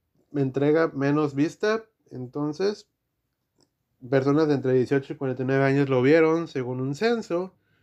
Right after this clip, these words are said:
Y, mm, hay que empezar por los premios, ah, que no son nomina-, no, que no tienen nominaciones como tal.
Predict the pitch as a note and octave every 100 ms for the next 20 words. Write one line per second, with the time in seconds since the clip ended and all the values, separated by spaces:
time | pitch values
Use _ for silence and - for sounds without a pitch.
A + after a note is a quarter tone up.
0 | _ _ _ _ _ _ - E3+ F#3+ G3+
1 | G3+ G3+ _ - - _ _ _ _ _
2 | _ _ _ _ _ B2+ A2+ A2 A#2 A#2
3 | B2 C#3+ E3 D#3 B2+ B2 C#3+ D3 D3+ D3
4 | _ _ _ B2 C3 C3+ C3+ C3+ C3+ C#3+
5 | D3 _ _ - E3+ E3+ E3 - - E3+
6 | E3+ E3+ D#3+ - - _ - - - -
7 | - - - - - - - - D3 D3+
8 | D#3 D#3+ E3 E3 D#3 D3 D3+ E3+ E3+ E3+
9 | - _ - C#3+ B2+ B2+ B2+ C3 B2+ B2+
10 | B2+ A#2+ D3 C#3+ D3 D3+ D#3+ C3+ A#2+ A2+
11 | C3+ C3+ C#3 A#2 A#2 C3 C#3 D3+